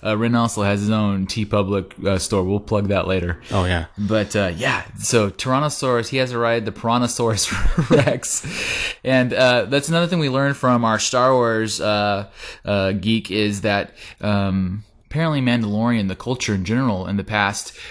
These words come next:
Speaker 1: were known for riding a dinosaur called the Mythosaurus.
Speaker 2: Right.
Speaker 1: And I looked it up 'cause I'm like, "I don't know what a Mythosaurus is." My Star Wars knowledge is pretty good, but I never really dove too deep into the books, uh, the graphic novels, or even the comics.
Speaker 2: Or as he would say, the lore.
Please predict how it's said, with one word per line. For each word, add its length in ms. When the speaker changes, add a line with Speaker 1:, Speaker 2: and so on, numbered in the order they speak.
Speaker 1:
were 440
known 480
for 180
riding 400
a 80
dinosaur 680
called 640
the 60
Mythosaurus. 1040
Speaker 2:
Right. 220
Speaker 1:
And 120
I 60
looked 200
it 100
up 140
'cause 80
I'm 140
like, 120
"I 120
don't 100
know 60
what 100
a 20
Mythosaurus 560
is." 160
My 200
Star 240
Wars 180
knowledge 280
is 100
pretty 260
good, 300
but 160
I 60
never 280
really 300
dove 320
too 160
deep 240
into 180
the 140
books, 560
uh, 100
the 80
graphic 380
novels, 420
or 60
even 120
the 80
comics. 460
Speaker 2:
Or 80
as 140
he 80
would 100
say, 140
the 120
lore. 460